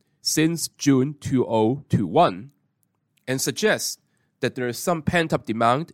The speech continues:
in the system when confidence returns. Thirdly, President Xi signaled that he will unveil an overhaul of China's government agencies when the country's legislature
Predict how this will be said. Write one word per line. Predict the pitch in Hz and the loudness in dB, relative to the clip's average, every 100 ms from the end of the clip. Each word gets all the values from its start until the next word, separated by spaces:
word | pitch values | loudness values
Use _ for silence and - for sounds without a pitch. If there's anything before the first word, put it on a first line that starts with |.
| - | -6
in | 127 | -4
the | 113 | -2
system | - 151 - 92 101 _ _ - | 0 0 0 -10 -12 _ _ -2
when | 117 143 | 2 2
confidence | 151 - 123 123 104 98 - | 0 -2 -2 -4 -8 -8 -12
returns. | 98 214 175 64 - - _ _ _ _ _ _ _ _ _ _ _ _ _ _ _ _ _ _ _ | -2 0 0 -2 -20 -20 _ _ _ _ _ _ _ _ _ _ _ _ _ _ _ _ _ _ _
Thirdly, | - - 247 240 127 101 76 _ _ _ _ - | -4 6 6 6 0 0 -4 _ _ _ _ 0
President | 202 208 - 156 | 2 2 0 -4
Xi | - 170 90 - _ _ _ | 2 2 2 -6 _ _ _
signaled | - - 196 170 151 | -4 0 2 2 2
that | 139 127 - _ | 2 0 -6 _
he | - 143 | -2 0
will | 143 131 190 165 - | 2 4 4 4 -2
unveil | 123 113 151 165 92 127 _ - | -8 -4 0 0 -2 -8 _ -6
an | 120 123 | -6 2
overhaul | 156 160 139 123 127 90 120 _ _ _ | 4 4 2 0 -2 -2 -8 _ _ _
of | 117 120 - | -2 -2 0
China's | - 165 175 147 - | 0 0 0 -4 -4
government | 160 143 143 123 - | -2 0 0 -4 0
agencies | 151 131 101 95 101 - - _ _ _ _ | -2 -2 -6 -12 -14 -16 -20 _ _ _ _
when | - 117 | -4 -4
the | 113 | 0
country's | 220 214 185 156 - | 0 0 0 -2 0
legislature | 143 143 147 131 147 139 113 90 | -2 -2 -4 -2 0 0 -4 -8